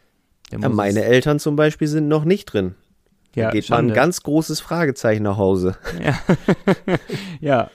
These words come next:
Speaker 1: wirklich. Also, äh, da musst du mit dem gestreckten Zeigefinger nochmal hingehen. Äh, dann sind wir schon mal bei zweiundfünfzig. Also, ne, ganz kurz nochmal, äh, wie heißt die Internetseite? Ich vergesse es immer wieder.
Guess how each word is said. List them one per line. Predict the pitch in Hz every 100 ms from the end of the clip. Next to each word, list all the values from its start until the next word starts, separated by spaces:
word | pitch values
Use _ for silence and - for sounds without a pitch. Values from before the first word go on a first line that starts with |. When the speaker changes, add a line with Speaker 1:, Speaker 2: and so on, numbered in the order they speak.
| _
Speaker 1:
wirklich. | 135 135 107 107 -
Also, | 117 113 117 117
äh, | - 110 113 113 110 - _ _
da | -
musst | 113 123 -
du |
mit | 123 117 123
dem | 120
gestreckten | 117 131 - 113
Zeigefinger | - 123 120 - 113 110
nochmal | 110 113
hingehen. | 120 113 113 135 - - - - _
Äh, | 113
dann | 110
sind | 113 117
wir |
schon | 110 117
mal |
bei | 110
zweiundfünfzig. | 107 - 123 110 - 107 - - 143 - - - -
Also, | 117 143 123 110 107 - _ _ _ _ _
ne, | 110 120 139
ganz | 120 127 -
kurz | 143 139 143
nochmal, | 135 131 131 131 -
äh, | 117 120
wie | 131
heißt | 143 -
die |
Internetseite? | 135 143 139 139 143 156
Ich | 151
vergesse | - 104 101
es |
immer | 104 101
wieder. | 104 104 104